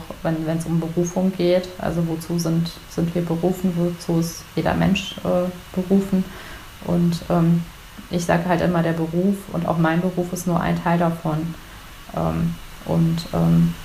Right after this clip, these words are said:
das eigentlich, also christlich gesehen,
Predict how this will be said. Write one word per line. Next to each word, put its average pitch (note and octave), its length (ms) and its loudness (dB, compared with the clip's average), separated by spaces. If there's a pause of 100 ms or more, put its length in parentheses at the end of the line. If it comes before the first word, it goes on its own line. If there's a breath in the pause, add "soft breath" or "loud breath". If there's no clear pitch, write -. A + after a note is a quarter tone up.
(1040)
das E3+ 120 -2
eigentlich, F3 680 4
also D#3+ 280 2 (120)
christlich F3+ 460 0
gesehen, E3+ 560 4